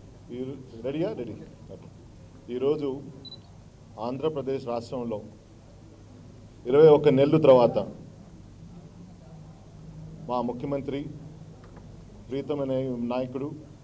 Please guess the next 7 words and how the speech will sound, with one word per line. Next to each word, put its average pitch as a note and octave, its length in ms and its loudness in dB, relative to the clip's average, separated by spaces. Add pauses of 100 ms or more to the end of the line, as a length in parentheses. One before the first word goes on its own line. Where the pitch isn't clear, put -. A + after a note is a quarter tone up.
(400)
వైఎస్ B2+ 260 -2
జగన్మోహన్ B2+ 540 -2
రెడ్డి B2 180 -4
గారు A#2 260 -2 (960)
ఈరోజు C#3 380 -2
మున్సిపల్ C#3 480 -4
ఎలక్షన్స్‌లో C3 640 -4